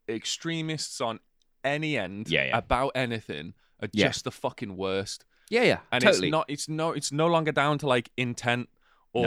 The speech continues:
Speaker 2: No.
Speaker 1: fucking, like, the message it brings with us or standing for anything. It's just being edgy enough to be fucking
Speaker 2: Yeah,
Speaker 1: to,
Speaker 2: yeah, yeah.
Speaker 1: to have that
Speaker 2: To stand out
Speaker 1: mistaken
Speaker 2: from
Speaker 1: for
Speaker 2: the
Speaker 1: a
Speaker 2: crowd.
Speaker 1: It's
Speaker 2: I
Speaker 1: so
Speaker 2: th-, I
Speaker 1: fucking annoying though, 'cause
Speaker 2: Well,
Speaker 1: it's
Speaker 2: it
Speaker 1: like
Speaker 2: is
Speaker 1: that
Speaker 2: annoying.
Speaker 1: doesn't excuse you to not have a
Speaker 2: No, no.
Speaker 1: personality.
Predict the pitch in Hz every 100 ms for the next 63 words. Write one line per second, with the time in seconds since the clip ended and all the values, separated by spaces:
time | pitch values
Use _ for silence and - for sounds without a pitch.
0 | 117 113 113 110 - - 139 - 135 120
1 | 113 110 104 - 107 117 117 120 113 123
2 | 113 117 110 107 - 120 127 117 - 104
3 | 101 98 101 95 - - 123 123 - 110
4 | - 113 117 104 - 101 101 110 101 101
5 | 98 - 98 101 98 113 104 98 98 95
6 | - _ _ _ _ - 90 78 71 69
7 | 65 67 - 151 139 170 - - - -
8 | 131 127 123 123 127 113 107 101 - -
9 | - 175 - - 180 151 151 190 - 165
10 | 151 160 185 175 151 113 107 156 196 208
11 | 214 240 214 170 165 165 165 - - -
12 | 156 160 151 170 131 127 131 127 127 127
13 | 127 92 113 127 120 151